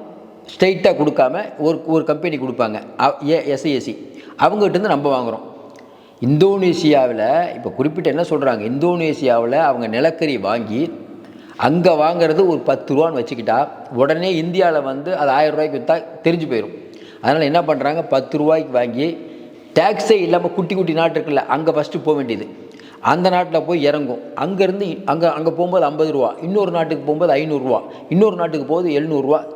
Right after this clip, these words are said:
இந்தியாவுக்கு வரும்போது ஆயிரம் ரூபா. பத்து ரூபாய்க்கு வாங்கி ஆயிரம் ரூபாய்க்கு விக்கிற ஒரு கான்ட்ராக்டை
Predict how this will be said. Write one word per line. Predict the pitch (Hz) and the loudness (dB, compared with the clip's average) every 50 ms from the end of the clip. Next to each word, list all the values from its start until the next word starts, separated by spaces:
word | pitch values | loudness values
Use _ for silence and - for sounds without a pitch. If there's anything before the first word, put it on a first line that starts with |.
| - - | -16 -12
இந்தியாவுக்கு | 202 180 196 196 220 190 151 120 123 | -8 -6 -2 2 2 2 2 0 -4
வரும்போது | 113 117 123 151 151 | -4 -4 -2 -2 0
ஆயிரம் | 123 120 117 113 107 107 | 0 2 0 0 0 0
ரூபா. | 117 | -2
பத்து | - - - - 127 127 - 143 | -2 -2 0 -2 -2 -2 0 -2
ரூபாய்க்கு | 143 151 160 156 147 | 0 0 0 0 -2
வாங்கி | 143 143 135 | -2 0 0
ஆயிரம் | 123 127 123 117 | 2 2 2 2
ரூபாய்க்கு | 123 139 135 131 120 | 0 -2 -2 -2 -8
விக்கிற | 113 113 131 117 117 131 131 - | -6 -2 0 2 2 2 0 -2
ஒரு | - 120 107 - - | -2 -4 -2 0 0
கான்ட்ராக்டை | 123 131 135 120 113 - - 196 | 0 0 0 -2 -4 0 0 0